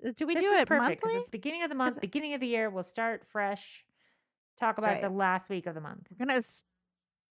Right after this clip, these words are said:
Speaker 1: we're gonna start fresh with a book from nineteen ninety-four.
Speaker 2: <laughs> Still as relevant today as it was
Speaker 1: No.
Speaker 2: in nineteen ninety-four.
Speaker 1: But it's, it's really fucking good, and it is called The Hot Zone. And I am pretty sure I've told everyone in the world to read it because I'm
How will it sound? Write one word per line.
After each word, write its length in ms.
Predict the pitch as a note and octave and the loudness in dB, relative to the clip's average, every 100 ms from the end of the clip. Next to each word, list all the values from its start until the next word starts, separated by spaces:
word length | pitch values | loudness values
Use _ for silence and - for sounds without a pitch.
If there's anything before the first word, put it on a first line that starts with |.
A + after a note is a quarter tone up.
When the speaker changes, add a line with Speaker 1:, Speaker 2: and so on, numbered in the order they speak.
| _ _ _ - | _ _ _ -8
Speaker 1:
we're 80 | D4 | 0
gonna 80 | G3+ | 4
start 340 | - D4 C#4+ | 6 6 6
fresh 380 | - D4+ D4+ - | 6 6 6 4
with 180 | A3 F#3+ | 0 0
a 80 | F#3 | 0
book 320 | G3+ B3 - | 0 -2 -2
from 640 | - - G#3 F#3+ F3 E3 | -4 2 4 4 0 -2
nineteen 280 | F3 D#4 F#4 | -2 -2 -2
ninety-four. 460 | F#4 F#4 F#4+ - - - | -2 0 2 2 4 6
Speaker 2:
<laughs> 920 | - G#4 D4+ - - - - - - | 8 8 8 4 0 -6 -8 -18 -18
Still 300 | - F#4 G#4 A#4+ | 2 8 8 8
as 60 | E4+ | 8
relevant 380 | F4 F#4+ G4 | 6 6 4
today 260 | E4 D#4+ D4 | 4 6 6
as 80 | D4 | 6
it 120 | B3+ | 4
was 200 | G#3+ A#3+ | 6 8
Speaker 1:
No. 100 | A#3+ | 8
Speaker 2:
in 60 | G#3+ | 6
nineteen 280 | G3 F#3 G#3+ | 2 -2 -4
ninety-four. 380 | G3 F#3 F3+ - - - | -4 -4 -4 -6 -4 4
Speaker 1:
But 80 | B4 | 6
it's, 200 | B4+ - - _ _ _ _ _ _ _ _ - | 6 4 -4 _ _ _ _ _ _ _ _ 0
it's 220 | A#3+ - | 0 4
really 220 | D4 G4 | 2 2
fucking 400 | F#4 E4+ E4+ E4 | 4 4 4 0
good, 420 | A#3+ C3 F#3+ A3 - | 0 2 2 -2 0
and 220 | B3 G#3+ | 0 2
it 160 | - A#3+ | 2 4
is 140 | C#4 | 4
called 340 | - A#3 G#3+ G#3 - | 2 4 4 4 2
The 220 | B3+ C4+ | 4 6
Hot 260 | B3+ A3 G3 E3+ | 6 4 2 -2
Zone. 500 | F3+ F3 F#3 G#3 C#4+ _ _ _ _ _ | -4 -2 -4 -6 -8 _ _ _ _ _
And 100 | G#3 | -2
I 120 | G#3+ | 2
am 200 | A#3 A3 - | 2 0 0
pretty 280 | D4+ C#4+ D#4+ | 0 2 0
sure 160 | - | 2
I've 140 | D4+ D4+ | 2 2
told 260 | D4 B3+ | 2 2
everyone 380 | B3 A#3+ D#4 D#4 | 2 2 0 0
in 60 | C#4+ | -2
the 60 | |
world 280 | C4+ B3+ B3+ | 0 0 0
to 80 | A#3 | -2
read 200 | G3 F#3 | -4 -2
it 160 | F3 F#3 | 0 -2
because 240 | F#3 F#3 | -4 -6
I'm 380 | F3+ F#3 F3+ F3 | -6 -8 -8 -10